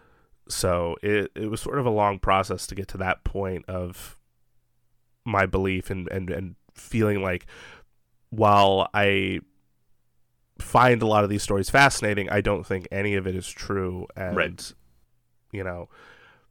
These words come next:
Speaker 1: but that's not to say, like, I feel like there is some connotation with atheism that they have no respect for faith or religion. And admittedly, there is a bit of that with me when it comes to, like, the way organized religion's handled, or,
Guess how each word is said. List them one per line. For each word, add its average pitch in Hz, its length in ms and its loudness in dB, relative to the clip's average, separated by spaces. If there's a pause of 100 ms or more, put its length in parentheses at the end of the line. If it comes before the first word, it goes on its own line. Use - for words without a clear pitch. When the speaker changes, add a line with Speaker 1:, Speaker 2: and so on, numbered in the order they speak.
(120)
Speaker 1:
but 131 100 2
that's 160 200 6
not 175 200 6
to 147 60 -2
say, 113 520 6 (100)
like, 107 220 0
I 113 80 2
feel 139 200 2
like 117 160 4
there 110 140 6
is 107 80 2
some 101 140 -4
connotation 101 560 2
with 95 140 -2
atheism 95 460 -2
that 95 140 -2
they 92 120 -4
have 95 240 0
no 92 100 -4
respect - 800 -4 (840)
for 90 760 -2 (140)
faith 92 560 -2
or 90 300 -2
religion. 92 540 -4
And 95 320 -8
admittedly, 101 540 0
there 95 220 -2
is 98 120 -2
a 95 60 -4
bit 95 180 -2
of 90 80 -6
that 90 220 -4
with 92 200 -12
me 87 320 -12 (160)
when 95 220 -12
it 85 80 -14
comes 90 320 -12
to, - 80 -12
like, 82 320 -14 (460)
the 101 80 -6
way 92 120 -2
organized 87 480 -4
religion's 87 420 -6
handled, 85 480 -8
or, 78 280 -16